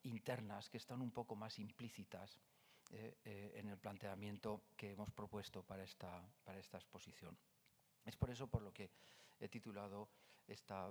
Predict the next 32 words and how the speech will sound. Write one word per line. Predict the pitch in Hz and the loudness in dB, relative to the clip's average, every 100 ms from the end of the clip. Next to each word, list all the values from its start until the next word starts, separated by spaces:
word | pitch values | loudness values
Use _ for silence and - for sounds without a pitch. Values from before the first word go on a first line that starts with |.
| - | -2
eh, | 117 - | -6 -4
conferencia | 107 107 104 110 | -2 0 -2 -2
de | 104 | -4
presentación, | 101 98 92 95 - 104 104 - - - - | -4 -6 -6 -6 0 2 2 -4 -20 -18 -4
eh, | 104 110 - - | 0 0 -2 -6
eh, | 110 95 101 95 | -4 -2 -2 0
o | 95 101 | 2 4
he | 117 | 4
subtitulado | 120 101 117 104 101 104 101 110 - - | 2 0 -6 -4 0 2 2 -2 -4 -8
como | 101 101 - | -4 -4 -4
Representación, | 113 110 104 104 104 - 117 120 120 | -6 -4 -4 0 0 4 4 4 0
Experiencia | - - 113 110 107 120 113 117 - - - | -2 6 6 6 2 4 4 2 -12 -14 -2
e | |
Integración, | 104 104 98 92 - 107 85 95 - | 0 2 0 0 -4 -4 -4 -8 -14
puesto | - - 107 | -14 -4 -2
que | - | 2
me | 107 104 | 0 2
parece | 110 117 135 131 - - - - | 2 4 2 2 -4 -16 -18 -4
que | 113 | 2
hay | 107 107 110 | 2 2 -2
dos | 98 113 110 110 | 0 0 0 -2
lógicas | 107 131 110 98 95 - - - - | -2 0 -2 -4 -6 -6 -12 -16 -4
que | 113 | -2
transitan | 104 101 - 123 104 95 104 | 0 0 2 4 4 2 0
a | 110 | -4
lo | 98 | -2
largo | 104 110 104 98 95 - - - | 0 0 0 -2 -2 -6 -18 -6
de | 107 | -2
la | 101 104 | 2 4
obra | 113 110 | 6 4
de | 107 | 2
Pinazo, | 110 107 104 117 | 2 0 4 2